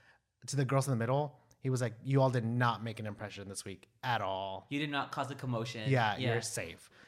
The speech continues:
Speaker 1: And he always does that about halfway through the season 'cause he's tired of people being safe. You know, he's like, "At least if you fall on your face, you're still making a splash," you know?
Speaker 2: Yeah, yeah. You see Valentina and, uh, Shea kinda feel that when he, that moment when he says it.
Speaker 1: Yeah.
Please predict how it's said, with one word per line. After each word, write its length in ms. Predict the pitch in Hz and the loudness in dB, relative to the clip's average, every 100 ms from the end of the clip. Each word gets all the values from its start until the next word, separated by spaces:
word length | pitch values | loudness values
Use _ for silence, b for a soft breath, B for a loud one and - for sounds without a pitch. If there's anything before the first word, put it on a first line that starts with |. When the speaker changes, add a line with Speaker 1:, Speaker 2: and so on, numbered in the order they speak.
| B B | B B
Speaker 1:
And 100 | 156 | 6
he 100 | 180 | 10
always 180 | 214 196 | 10 10
does 160 | 160 147 | 8 8
that 120 | 143 | 8
about 140 | 131 | 6
halfway 260 | 117 131 120 | 6 6 4
through 100 | 113 | -2
the 100 | 110 | -6
season 400 | - 95 85 87 | -8 -8 -10 -12
'cause 160 | - 113 | -8 -4
he's 120 | 120 | -2
tired 240 | - 143 | 2 2
of 60 | 131 | 2
people 160 | 113 104 | -2 -6
being 240 | 98 101 | -8 -10
safe. 280 | - 95 - | -8 -10 -10
You 60 | 95 | -10
know, 140 | 92 | -8
he's 140 | 95 | -10
like, 120 | 95 - _ _ _ _ _ _ b b b - | -12 -16 _ _ _ _ _ _ b b b 2
"At 100 | 160 | 4
least 180 | 214 254 | 6 4
if 60 | |
you 80 | 214 | 4
fall 200 | 160 151 | 6 6
on 100 | 147 | 6
your 100 | 131 | 4
face, 400 | 127 131 127 123 | 2 0 0 -2
you're 100 | 113 | -4
still 160 | - 120 | 0 0
making 180 | 117 104 | 0 -4
a 60 | |
splash," 500 | 104 113 113 107 117 | -6 0 2 2 0
you 80 | 156 | 4
know? 440 | 170 180 185 185 190 | 8 10 10 8 6
Speaker 2:
Yeah, 140 | 107 - | 2 -4
yeah. 100 | 170 | -2
You 160 | 185 175 | 0 -2
see 320 | - 208 202 - | -4 -4 -4 -2
Valentina 720 | 147 151 151 147 143 139 127 - | -2 -2 -4 -6 -4 -4 -6 -8
and, 280 | 135 127 123 - | -4 -2 -4 -6
uh, 240 | 127 123 | -4 -4
Shea 320 | 123 - 131 | -4 -6 -4
kinda 240 | 123 131 117 | -4 -4 -4
feel 300 | - 139 127 | -4 -6 -4
that 320 | 120 113 - _ _ - | -4 -6 -10 _ _ -12
when 140 | 117 | -10
he, 80 | 120 110 | -8 -6
that 160 | 120 | -6
moment 340 | 117 117 107 110 | -6 -6 -8 -10
when 100 | 113 | -10
he 100 | 104 | -8
says 260 | 117 113 | -8 -8
it. 240 | 101 - - | -10 -12 -2
Speaker 1:
Yeah. 300 | 143 131 104 | 2 4 2